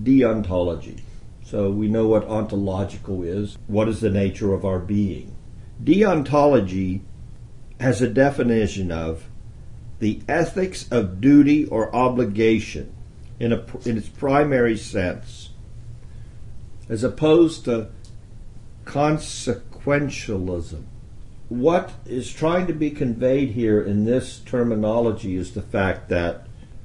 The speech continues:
when we look at the Purusharthas, it's more than just an ethics. And I want to read this for you. The term denotes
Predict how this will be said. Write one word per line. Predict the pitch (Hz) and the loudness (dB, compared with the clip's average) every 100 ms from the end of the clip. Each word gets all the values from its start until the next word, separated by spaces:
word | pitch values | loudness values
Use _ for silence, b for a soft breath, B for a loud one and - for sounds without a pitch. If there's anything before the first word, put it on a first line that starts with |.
| - | -2
when | 131 131 | 2 6
we | 139 | 8
look | 135 190 196 | 8 6 4
at | 165 | 2
the | 143 | -2
Purusharthas, | - - 127 139 135 143 131 135 - - - - - - - - B B - | -4 -6 0 0 2 4 6 4 -2 -6 -6 -12 -16 -16 -16 -14 B B -2
it's | 123 120 | -2 0
more | 131 165 196 | 4 6 6
than | 160 123 | 6 4
just | 131 135 123 | 2 2 2
an | 95 - | -2 -4
ethics. | 110 110 - 82 - - - - - - - - - - - 80 | -8 -8 -8 -12 -12 -14 -12 -12 -14 -14 -16 -14 -14 -14 -14 -10
And | 95 | -8
I | 110 | -6
want | 113 110 | -4 -2
to | |
read | 104 98 85 | -2 -2 -4
this | 82 - | -6 -8
for | - 71 | -10 -8
you. | 55 - - - - - - - b b b | -8 -10 -14 -14 -14 -14 -14 -14 b b b
The | - 139 | 0 0
term | - 190 247 240 | 4 6 8 6
denotes | 170 143 143 135 110 - - | 2 2 4 6 4 0 -12